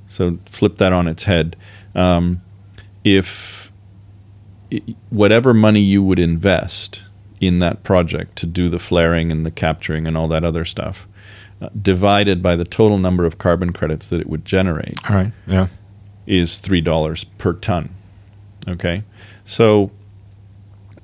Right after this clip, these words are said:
Speaker 1: in a market where, um, you know, in Europe,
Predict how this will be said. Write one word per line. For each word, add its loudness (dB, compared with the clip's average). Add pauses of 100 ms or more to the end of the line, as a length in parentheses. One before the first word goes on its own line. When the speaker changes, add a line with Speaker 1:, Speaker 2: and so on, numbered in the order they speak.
Speaker 1:
in 4
a 4
market 2
where, 2 (400)
um, -2 (260)
you -2
know, -6 (160)
in -6
Europe, 0